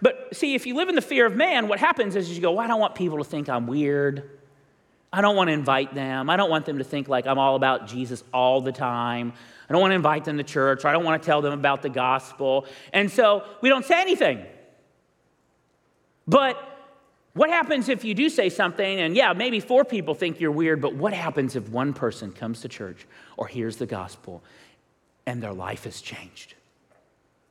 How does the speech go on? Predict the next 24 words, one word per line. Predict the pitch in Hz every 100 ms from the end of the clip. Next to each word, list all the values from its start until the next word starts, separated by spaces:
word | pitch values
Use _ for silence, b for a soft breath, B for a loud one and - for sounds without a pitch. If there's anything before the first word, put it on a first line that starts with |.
| _ -
because | 127 135
you | 131
decided | 110 104 127 110 98
to |
share | - 117
the | 101
gospel, | 101 110 - 95
even | 180 151 143
though | 135 123 - B B B
it | 151
could | - 180 -
cost | 151 123 -
you | 139
a |
relationship? | 143 156 202 - 123 - 98 B B
It | B 143
could | - 214
make | 151 143
you, | 160
people | - - 160 156 170
think | 175 185
that | 208 -
you're | 220
weird. | 202 320 220 -